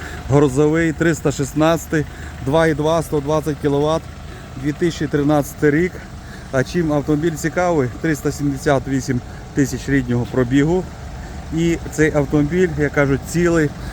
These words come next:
не ржавий, бо багато людей хочуть саме Sprinter. А зазвичай відкриваєте Sprinter, Sprinter, він там пустив, там пустив. Так, є в них, скажімо, такі недоліки, що вони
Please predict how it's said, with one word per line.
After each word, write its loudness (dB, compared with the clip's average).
не 6
ржавий, 2
бо 2
багато 2
людей 2
хочуть 0
саме 6
Sprinter. 2
А 0
зазвичай 2
відкриваєте 2
Sprinter, 0
Sprinter, 4
він 6
там 2
пустив, -4
там 0
пустив. -2
Так, 4
є 0
в 0
них, 2
скажімо, -2
такі -4
недоліки, 0
що -4
вони 2